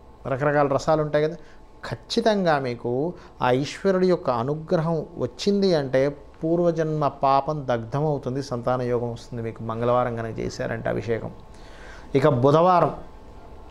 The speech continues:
బుధవారం చేశారంటే మీరు కనుక అభిషేకము, అది ఎటువంటి ఫలితాలు ఇస్తుందంటే పుష్టిని ఇస్తుంది అని చెప్పబడింది. పుష్టి అంటే ఏమిటి? కొంతమంది సన్నగా, బక్కగా, ఊపిరి లేనట్టుగా, ప్రాణం లేనట్టుగా ఉంటూ ఉంటారు కదా,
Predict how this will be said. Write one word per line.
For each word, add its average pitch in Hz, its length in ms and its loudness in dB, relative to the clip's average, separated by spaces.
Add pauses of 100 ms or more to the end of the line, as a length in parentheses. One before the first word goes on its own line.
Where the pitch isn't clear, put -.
(300)
బుధవారం 143 600 4
చేశారంటే 139 640 2
మీరు 113 180 -2
కనుక 120 200 -2
అభిషేకము, 117 760 -2 (360)
అది 117 120 0
ఎటువంటి 143 300 2
ఫలితాలు 127 400 2
ఇస్తుందంటే 127 380 -4
పుష్టిని 214 520 0
ఇస్తుంది 143 340 -2
అని 147 120 0
చెప్పబడింది. 117 560 -4 (1400)
పుష్టి - 340 0 (1900)
అంటే 175 200 6
ఏమిటి? 214 320 6
కొంతమంది 175 360 4
సన్నగా, 160 540 2
బక్కగా, 143 600 4
ఊపిరి 135 360 2
లేనట్టుగా, 131 460 0
ప్రాణం 127 440 0
లేనట్టుగా 127 360 -2
ఉంటూ 127 240 0
ఉంటారు 131 320 2
కదా, 151 200 0